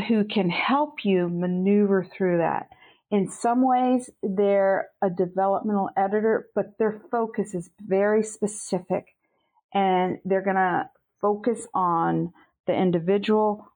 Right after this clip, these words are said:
or the culture that you're writing about, but yet you're not a part of. Harambe Press dot com is more my work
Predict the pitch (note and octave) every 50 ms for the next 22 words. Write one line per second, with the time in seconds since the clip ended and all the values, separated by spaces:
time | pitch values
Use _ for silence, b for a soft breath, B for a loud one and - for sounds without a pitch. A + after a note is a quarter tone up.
0 | _ _ - G3 F3+ F3+ F3 - - - - B3+ B3+ B3 B3 - A3 G3 F3+ E3+
1 | - - F#3 F3+ F3 F3 F3 F3+ F#3 G#3 C4 B3+ A#3 G#3 F3+ E3 E3 E3+ E3+ E3+
2 | F3 - - - _ - F#3+ - - G3 G3 F#3 F3 - G3+ F#3 F3 F3+ E3+ E3
3 | E3+ D#3 E3 D#3+ - - - - E3+ E3 E3 E3 D#3+ - B1+ - - - - _
4 | _ _ _ _ _ _ _ _ _ _ _ _ _ _ _ _ _ - - F#3
5 | G3 G3+ G#3 G#3+ A3 G#3 G3+ G#3 - - C4+ B3 G#3 F3 F3 F#3 F3 - - -
6 | - _ _ _ - F3+ F#3+ D#3+ - - - - B3+ B3+ A3 F#3 F3+ - - -
7 | G#3 G3 F#3+ G3 A3 A#3 B3 A#3+ A#3 A#3 G#3 F#3+ F3+ F3+ F3+ F3+ F3 F3 F#3 F#3
8 | G#3 D4 D4+ - -